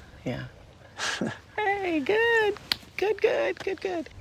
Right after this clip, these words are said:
Speaker 1: So what do you thi-, why do you think we're here, John? What is the purpose of human experience?
Speaker 2: To wake up, to
Speaker 1: To
Speaker 2: wake
Speaker 1: wake up.
Speaker 2: up, to wake up who we really are,
Speaker 1: Mm-hmm.
Speaker 2: and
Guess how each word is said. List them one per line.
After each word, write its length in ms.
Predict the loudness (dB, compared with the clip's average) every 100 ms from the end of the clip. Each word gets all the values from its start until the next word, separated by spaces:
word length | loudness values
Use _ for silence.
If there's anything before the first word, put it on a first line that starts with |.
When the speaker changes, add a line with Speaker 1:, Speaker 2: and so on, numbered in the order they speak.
| -14 -14 -14 -16 -16 -16 -16 -16 -16 -8
Speaker 1:
So 160 | 4 6
what 200 | 8 8
do 60 |
you 120 | 8 8
thi-, 140 | 6
why 160 | 6 6
do 80 | 6
you 100 | 4
think 240 | 2 2
we're 120 | 2
here, 380 | 2 0 0 -4 -12 -20 -8
John? 340 | -2 0 -2 0
What 180 | 2 4
is 240 | 4 4
the 100 | 0
purpose 600 | 2 2 2 0 -2 -4 -8 -18 -20 -4 -2
of 120 | 0
human 720 | -2 4 6 6 6 2 -2 -8 -8 -4
experience? 960 | -2 -2 -2 -2 -4 -6 -6 -6 -8 -10 -20 -20 -20 -20 -20 -18 -18 -20 -18 -18 -18 -18 -18 -18 -18 -18 -18 -18 -10
Speaker 2:
To 100 | -4
wake 280 | 2 2 6
up, 300 | 8 8 6
to 80 | -2 -12 -14 -18 -20 -16 -6
Speaker 1:
To 40 |
Speaker 2:
wake 220 | 0 0 0
Speaker 1:
wake 20 |
up. 320 | -2 -2 -4 -14 -16 -20 -16
Speaker 2:
up, 80 | 0
to 80 | 6
wake 180 | 8 8
up 140 | 6
who 220 | 6 8
we 120 | 8
really 300 | 8 8 8
are, 380 | 6 6 6 2 -2
Speaker 1:
Mm-hmm. 300 | 0 2 2 -2 -10 -20 -20 -20 -20 -2
Speaker 2:
and 320 | 2 4 2